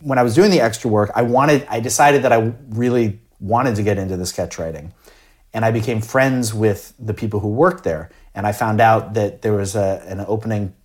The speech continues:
to be Lorne Michaels' assistant. So I applied, and I think it was unusual. I think mostly women got those jobs for him. Not that he's a sexist pig, but it was just the way it was. Like,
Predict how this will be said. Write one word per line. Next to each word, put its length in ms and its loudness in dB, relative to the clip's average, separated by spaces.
to 100 -10
be 120 -2
Lorne 260 -2
Michaels' 340 -6
assistant. 480 -4
So 460 2
I 360 0
applied, 800 0
and 160 -4
I 20 -2
think 140 0
it 40 6
was 100 6
unusual. 420 2
I 80 4
think 160 -2
mostly 300 0
women 340 0
got 220 2
those 160 0
jobs 340 2
for 140 -2
him. 240 -4
Not 180 2
that 180 0
he's 240 -4
a 20 -4
sexist 480 -4
pig, 260 -4
but 140 0
it 80 -6
was 140 -6
just 480 -6
the 80 2
way 180 2
it 80 0
was. 540 2
Like, 280 0